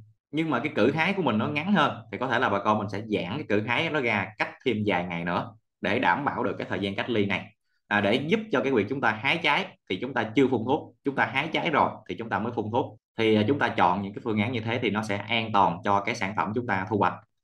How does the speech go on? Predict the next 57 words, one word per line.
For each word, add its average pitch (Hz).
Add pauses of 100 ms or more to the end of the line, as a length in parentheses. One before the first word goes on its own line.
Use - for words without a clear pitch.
Qua 107
cái 143
giải 110
pháp 135
này 113
chúng 127
ta 110
cung 117
cấp 123
sau 107
đó 107
thì 87
cây 107
trồng 90
của 98
chúng 120
ta 95
nó 107
sẽ 92
tạo 82
mầm 87
một 82
cách 107
hiệu 87
quả 98
hơn. 113 (720)
Và 110
đương 131
nhiên 139
rồi, 110
tạo 104
mầm 107
cho 120
cổ 104
hai 120
thì 101
chúng 127
ta 120
cũng 98
xem 110
xét 131
những 95
cái 131
dòng 101
dinh 104
dưỡng 87
bổ 98
sung 107
tương 131
tự 98
như 107
cổ 98
một 92
thôi. 110 (180)
Có 107
nghĩa 120
là 117